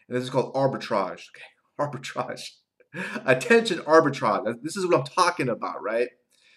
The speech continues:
So a great idea, a good place for you to check out when it comes to advertising is Bing ads. Do you know what Bing is?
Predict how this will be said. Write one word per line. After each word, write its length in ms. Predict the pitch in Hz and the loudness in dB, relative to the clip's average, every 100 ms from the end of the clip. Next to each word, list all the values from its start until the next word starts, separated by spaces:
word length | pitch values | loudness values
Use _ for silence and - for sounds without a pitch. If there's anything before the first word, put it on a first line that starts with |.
| _ _ _ _ - | _ _ _ _ 4
So 440 | 175 165 - - - | 8 8 6 -12 -6
a 100 | 147 | 6
great 260 | 233 277 | 8 10
idea, 640 | 269 196 123 120 104 107 107 _ - | 8 6 2 2 4 2 -4 _ -6
a 40 | |
good 240 | 113 180 | 0 0
place 360 | - 151 147 139 | 0 -2 -2 -4
for 120 | 123 | -6
you 100 | 120 | -4
to 60 | 113 | -4
check 240 | 165 131 | -4 -2
out 140 | 135 101 | 0 0
when 100 | 110 | -4
it 60 | |
comes 200 | 120 101 | -8 -10
to 80 | - - | -8 -2
advertising 840 | 156 240 196 104 180 165 95 - _ _ _ | -2 0 -4 -6 -12 -12 -12 -14 _ _ _
is 420 | 127 117 117 113 _ 104 98 - | -4 -4 -4 -10 _ -20 -20 2
Bing 400 | 175 190 160 143 | 6 6 2 0
ads. 560 | 127 110 90 - - _ _ | 2 2 0 -6 -18 _ _
Do 80 | 123 | -4
you 60 | 139 | -2
know 60 | |
what 140 | 143 - | -2 0
Bing 220 | 151 160 | 0 0
is? 440 | 175 170 170 - | -2 -2 -6 -16